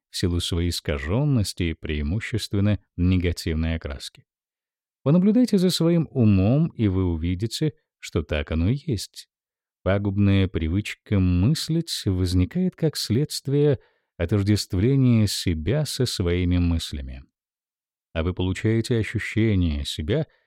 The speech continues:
из содержимого и активности собственного ума. А вам кажется, что если вы перестанете думать, вас просто не станет. Вы формируете мысленное представление о себе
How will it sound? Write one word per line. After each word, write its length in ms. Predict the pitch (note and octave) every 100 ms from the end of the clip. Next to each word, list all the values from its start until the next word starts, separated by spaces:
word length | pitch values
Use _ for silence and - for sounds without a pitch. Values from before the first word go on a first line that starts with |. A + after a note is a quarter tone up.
| _ _
из 180 | B2+ -
содержимого 1000 | - A2+ G#2 E2 D2 E2+ B2+ E3 F#3 F3+ _ _ _
и 140 | - F#2+
активности 800 | E2+ - - G#2 A2+ B2 - B2
собственного 840 | - G2 F2+ - - F#2+ F2+ G2+ -
ума. 380 | F#2+ D#2 C2+ - _ _ _ _ _ _ _
А 140 | - F2+
вам 220 | E2+ E2+
кажется, 720 | - E3 D#3+ F#2+ D#2 - - - _
что 200 | - -
если 340 | F2+ G#2+ -
вы 140 | G2+ G#2+
перестанете 880 | G2+ F#2+ - - G#2+ F2+ D#2+ D#2 -
думать, 440 | D2+ C3 D#3+ - - _ _ -
вас 320 | D2+ E2+ -
просто 420 | - F#2 G#2+ -
не 100 | G#2
станет. 560 | - - C2+ C2 _ _ _ _ _ _ _ _ _
Вы 360 | E2 E2 C#3+ D#3
формируете 720 | - B2+ A#2+ C3 C#3 - A#2+
мысленное 720 | G#2+ B2+ - A#2+ A#2+ A#2 A#2
представление 1040 | A2+ A2 - G#2 F2+ E2+ A2+ B2+ A2+ A2+ -
о 120 | A2
себе 640 | - - D2+ D#2+ B2+ E2+